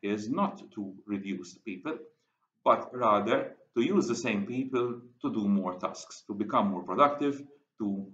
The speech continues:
be trained in carrying out different types of work, and in making sure that at the end of the day, we be-, it becomes a win-win situation, both for the employer, who is the government,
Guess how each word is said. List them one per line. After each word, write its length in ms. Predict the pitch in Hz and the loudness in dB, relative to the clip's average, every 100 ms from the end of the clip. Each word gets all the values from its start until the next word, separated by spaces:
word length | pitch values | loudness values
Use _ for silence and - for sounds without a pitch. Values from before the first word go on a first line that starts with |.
| - | -6
be 100 | 101 | -4
trained 480 | 98 143 127 123 117 - | -2 0 0 0 -2 -2
in 140 | 98 | -6
carrying 340 | 101 95 95 98 | -4 -6 -4 -2
out 280 | 90 - 101 | -2 -6 -12
different 360 | 95 95 92 | -6 -6 -6
types 240 | 92 90 117 | -8 -6 -4
of 140 | 107 | -2
work, 360 | 135 156 139 - _ _ _ _ | 2 0 0 -12 _ _ _ _
and 320 | 135 123 123 | -2 0 -2
in 80 | 135 | -2
making 380 | 190 131 104 98 | 0 0 -2 -4
sure 420 | - 104 107 104 101 | -2 0 0 0 -2
that 320 | 107 101 - | -2 -2 -8
at 140 | 127 104 | -6 -2
the 80 | 101 | 0
end 140 | 117 | 0
of 100 | 131 | -2
the 160 | 101 98 | -2 -2
day, 240 | 98 98 101 | -2 -6 -4
we 120 | 202 | -2
be-, 200 | 90 - | -2 -4
it 160 | - - | -10 -8
becomes 460 | 101 104 101 98 - | -6 -2 -2 -2 -2
a 80 | 101 | -4
win-win 420 | 104 101 98 95 | -2 0 -2 -4
situation, 540 | - - 95 87 - - _ _ _ _ 123 | -8 -4 -2 -2 -6 -12 _ _ _ _ 2
both 300 | 147 - - | 2 2 -2
for 160 | 95 | -4
the 120 | 92 | -2
employer, 560 | 92 98 113 135 - - - _ | -6 -6 -2 0 -2 -8 -20 _
who 80 | 98 | -8
is 120 | 95 | -6
the 80 | 95 | -8
government, 640 | - 113 110 117 120 127 | 0 2 4 2 2 0